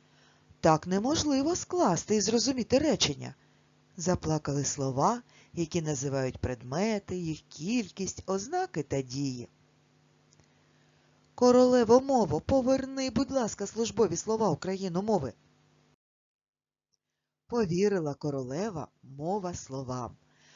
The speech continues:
повернула у своє королівство службові слова. А слова, які називають предмети, дії,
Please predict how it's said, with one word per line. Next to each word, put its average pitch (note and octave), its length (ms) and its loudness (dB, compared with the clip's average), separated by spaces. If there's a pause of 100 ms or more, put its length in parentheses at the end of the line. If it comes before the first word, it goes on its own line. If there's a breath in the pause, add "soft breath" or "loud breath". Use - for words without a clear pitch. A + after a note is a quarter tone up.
(220 soft breath)
повернула A#3 840 2
у C#3 80 0
своє E3 340 -2
королівство C3 800 -4 (120)
службові D#3 680 0
слова. D#3+ 420 -4 (1300 soft breath)
А F3 180 -6
слова, G3 540 2
які D3+ 300 -4
називають E3+ 540 -2
предмети, B2+ 760 -8 (160)
дії, C3+ 680 -6